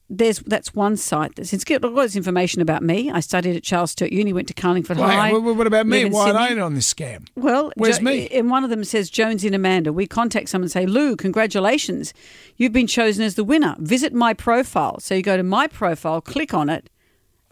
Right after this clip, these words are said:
Speaker 1: and then you're scammed.
Speaker 2: And then you're scammed.
Speaker 1: There's another one here that's got, uh, my picture with W S F M behind it, and it, it says,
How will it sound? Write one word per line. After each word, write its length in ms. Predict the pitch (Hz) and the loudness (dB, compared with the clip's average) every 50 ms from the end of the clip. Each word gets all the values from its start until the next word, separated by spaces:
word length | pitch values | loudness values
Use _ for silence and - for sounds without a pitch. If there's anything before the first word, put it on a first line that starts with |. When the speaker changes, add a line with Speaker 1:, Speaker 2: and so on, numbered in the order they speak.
| _ - | _ 0
Speaker 1:
and 140 | 180 185 190 | 2 2 4
then 120 | 180 175 | 2 2
you're 100 | 160 147 | 2 0
scammed. 340 | - - - 165 151 131 - | 0 0 0 0 0 0 -2
Speaker 2:
And 140 | - 147 139 | -4 -4 -4
then 120 | 139 131 | -2 -4
you're 120 | 120 120 - | -4 -2 -2
scammed. 540 | - - - 160 151 131 110 107 101 92 - - - - - | -2 -2 -2 -2 -4 -2 -4 -4 -6 -8 -12 -18 -18 -12 -4
Speaker 1:
There's 160 | - 180 175 | -2 2 2
another 340 | 180 185 208 226 - 247 214 | 4 4 4 4 4 2 0
one 260 | 160 147 143 - 135 | 0 0 -2 -2 0
here 320 | 131 147 135 131 120 113 - - - - | 0 0 0 0 -2 -6 -10 -14 -10 -2
that's 340 | - 160 - - - - 175 147 143 | -2 -2 -2 -2 -4 -4 -4 -2 0
got, 400 | - 165 - - _ - - - | 0 0 0 -2 _ -8 -2 0
uh, 280 | 156 151 139 127 - 165 _ _ _ _ - _ _ _ _ _ _ _ _ - | 0 0 0 -2 -6 -10 _ _ _ _ -20 _ _ _ _ _ _ _ _ 2
my 260 | 202 190 190 190 - | 2 4 4 4 2
picture 340 | - - 226 - - 285 233 | 0 -2 -4 -2 -2 -2 -2
with 120 | 190 151 | -2 0
W 320 | - 180 175 175 180 175 175 | 0 0 0 0 -2 -2 -2
S 140 | 170 - 180 | -4 -4 -6
F 120 | - - | -4 -2
M 140 | 180 175 165 | -2 0 0
behind 400 | 170 - - 180 175 180 208 220 | -2 0 0 2 2 2 2 2
it, 180 | 277 381 - - - - - - - | 0 -2 -4 -12 -20 -20 -20 -14 -4
and 140 | - 190 202 | -2 0 0
it, 240 | 185 - - - - - _ | -2 -4 -8 -14 -14 -12 _
it 160 | - 208 180 - | -2 -2 -2 -2
says, 460 | - - 240 226 196 190 190 - | 0 0 2 2 2 0 -2 -6